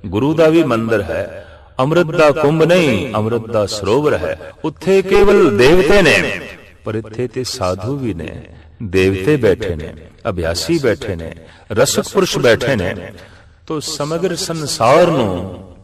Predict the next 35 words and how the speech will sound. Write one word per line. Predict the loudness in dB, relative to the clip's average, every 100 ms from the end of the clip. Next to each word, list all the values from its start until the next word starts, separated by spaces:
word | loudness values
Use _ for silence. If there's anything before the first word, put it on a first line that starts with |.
| -6
ਇਸ | -6 -4
ਤਰ੍ਹਾਂ | -2 -2
ਦਾ | 0 0
ਇੱਕ | 0 -4
ਮਹਾਨ | -6 -4 -2 -2 -2 -6 -8 -4
ਤੀਰਥ | -2 -2 -4 -8 -18 -20 _ _ -10
ਗੁਰੂ | -6 -2
ਰਾਮਦਾਸ | 0 0 -2 -2 0 0 -4
ਜੀ | -6 -4
ਮਹਾਰਾਜ | -4 -4 -4
ਨੇ | -6 -6
ਬਖਸ਼ਿਸ਼ | -6 -6 -10 -10
ਕੀਤਾ। | -10 -10 -12 -14 -20 _ _ _ 0
ਤਾਮੀਰੀ | 4 4 4 4 4
ਰੁਚੀਆਂ | 2 0 2 2
ਜੋ | 2 0
ਸਿੱਖ | 0 -4 -2
ਜਗਤ | 0 0 0
ਵਿੱਚ | -4 -4
ਪਾਈ | 0 2 2 0
ਜਾਂਦੀਆਂ | -2 -2 -2 -2
ਨੇ, | -4 -8 -12 -18 -10
ਵੀ | -8 -4
ਧਰਮਸ਼ਾਲਾ | -4 -6 -2 0 2 0
ਬਣਾਉਣੀ | 0 -4 -4 -6 -8
ਹੈ, | -8
ਸਕੂਲ | -12 -10 -8 -8
ਬਣਾਉਣਾ | -6 -6 -6 -8 -8
ਹੈ, | -8
ਗੁਰਦੁਆਰਾ | -8 -2 0 2 0
ਬਣਾਉਣਾ | -2 -6 -8 -10
ਹੈ, | -14 -18 -20 -20 -20 -20 -20 _ -8 -2
ਇਹ | 0
ਜਿਹੜੀ | 0 -2
ਬਿਰਤੀ | 0 -2 -2 -2 -2 -4 -8